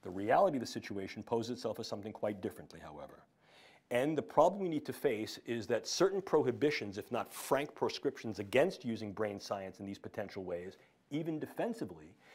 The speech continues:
may create an opportunistic window for others to be able to then pursue these approaches more vigilantly and more aggressively. It's a balancing act, folks. I'm not gonna necessarily tell you how to resolve it because I don't know,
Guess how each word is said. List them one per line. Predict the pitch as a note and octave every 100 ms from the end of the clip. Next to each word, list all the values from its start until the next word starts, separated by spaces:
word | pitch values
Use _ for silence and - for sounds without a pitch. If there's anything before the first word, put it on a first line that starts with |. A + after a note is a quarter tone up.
| -
may | B2+ D3+
create | - E3 D3+
an | C#3
opportunistic | C3 C3 - C#3 - B2
window | C#3 C#3+ A2+
for | A2 - B2 -
others | D#3 A#2 A2+
to | -
be | A2
able | A2 G#2+
to | A2 A2+
then | G#2 A#2 B2
pursue | - A#2 - A2+
these | G#2+ G#2+
approaches | - G2 F#2+ G2+ F#2+ - -
more | - A2
vigilantly | G2 C3+ B2 B2 A#2 G#2+
and |
more | G#2 G2
aggressively. | F#2+ F2 - - - - _ _ _ _ _ _ _ _
It's | -
a |
balancing | A#2+ D#3 F3+ - A2+
act, | F2+ -
folks. | G#2+ A#2+
I'm | A2+
not | A#2+
gonna | D3 C#3
necessarily | - - C#3
tell | C3
you | A#2+
how | B2+
to |
resolve | A#2+ A2+ B2+ D3
it | A#2+
because | A2 A#2
I | A#2+
don't | A#2 A2
know, | C3+ F3 - A#2+